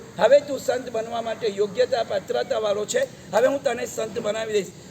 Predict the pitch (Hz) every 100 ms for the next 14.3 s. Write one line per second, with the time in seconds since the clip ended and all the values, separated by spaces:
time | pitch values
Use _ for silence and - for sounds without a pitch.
0 | 196 226 226 294 285 240 214 233 254 -
1 | 202 220 220 247 240 247 - 196 202 220
2 | 190 - - 190 220 254 262 254 240 185
3 | 214 - 262 254 247 - 214 214 226 226
4 | 220 202 233 233 233 220 220 214 220 202
5 | 208 - 185 - 214 - 190 175 - -
6 | - - 233 226 277 - 220 240 220 214
7 | 240 - 202 220 262 214 220 196 - -
8 | - - 269 285 277 240 220 - 214 214
9 | 233 - 208 269 269 262 220 208 226 208
10 | 208 214 202 254 247 240 233 202 190 214
11 | 208 202 180 - - - 269 - 247 277
12 | 277 226 247 262 240 240 233 240 240 190
13 | 196 226 262 233 226 220 233 233 214 208
14 | 220 226